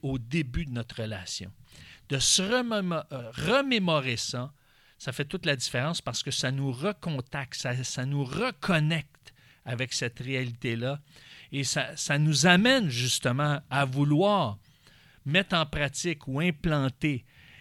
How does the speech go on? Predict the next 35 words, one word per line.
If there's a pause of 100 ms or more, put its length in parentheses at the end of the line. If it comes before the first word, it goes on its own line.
ces,
euh,
ces
suggestions
qui
ont
été
faites
aujourd'hui. (480)
On
va
poursuivre
avec
d'autres
suggestions
pour
que
vous
puissiez
en
prendre
en
note. (360)
Euh, (540)
ensuite,
voir
lesquelles
sont
les
plus
faciles
à
appliquer
pour
vous